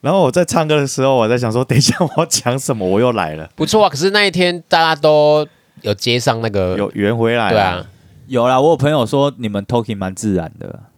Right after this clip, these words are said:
Speaker 1: 我有朋友有这样讲，就是说你们真的还是蛮北蓝的。
Speaker 3: 欸，其实我真的很羡慕你那个，
Speaker 2: 嗯。
Speaker 3: 那么多的朋友，就是那么多从小就，就养成的朋友。
Speaker 1: 哦。
Speaker 3: 因为其实我个人没有这种朋友。
Speaker 1: 啊，如果你是去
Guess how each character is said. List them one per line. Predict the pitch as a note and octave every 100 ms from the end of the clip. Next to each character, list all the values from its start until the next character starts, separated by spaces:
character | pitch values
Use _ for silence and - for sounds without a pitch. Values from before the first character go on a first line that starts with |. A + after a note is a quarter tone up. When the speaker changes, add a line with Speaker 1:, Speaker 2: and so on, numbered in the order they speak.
| _
Speaker 1:
我 | A#2
有 | B2+
朋 | A#2
友 | A2+ G2
有 | F2
这 | G2+
样 | G#2
讲， | F2+ D2 C2+ _ _
就 | -
是 | A2 A2
说 | G#2 A2
你 | G#2+
们 | F2
真 | F2+
的 | A2 G#2
还 | F#2
是 | G2
蛮 | F#2 E2
北 | - D#2
蓝 |
的。 | D2+ - - -
Speaker 3:
欸， | A#2+
其 | A#2 E3
实 | D#3
我 | A#2+
真 | A2 C#3+
的 | B2+
很 | F#2+
羡 | - A#2+
慕 | G#2 G2+
你 | F2 - - -
那 | G2
个， | F2+ F2 E2+ F2+
Speaker 2:
嗯。 | -
Speaker 3:
那 | A#2+ A#2
么 | G2+
多 | - G#2
的 | G2
朋 | - - F2
友， | F#2 F2
就 | - C#3
是 | D3
那 | D3
么 | C#3+
多 | B2 B2 B2+ B2
从 | - A#2+ G#2
小 | A#2 G#2+ F2
就， | A#2 G#2+ F#2 F2+ -
就 | - A2+
养 | F#2 E2+
成 | D#2+
的 | E2+
朋 | E2 F2 E2+
友。 | D#2+
Speaker 1:
哦。 | - - -
Speaker 3:
因 | F3+
为 |
其 | F#3 C#3
实 | C3+
我 | B2
个 | G2+ C#3
人 | G#2+ F#2+
没 | G#2
有 | G2
这 | G2
种 | F2+ E2
朋 | E2 D#2
友。 | E2 - _ _ _ _ -
Speaker 1:
啊， | E3+
如 | F3
果 | D#3+
你 | A2+
是 | G2 D3+
去 | -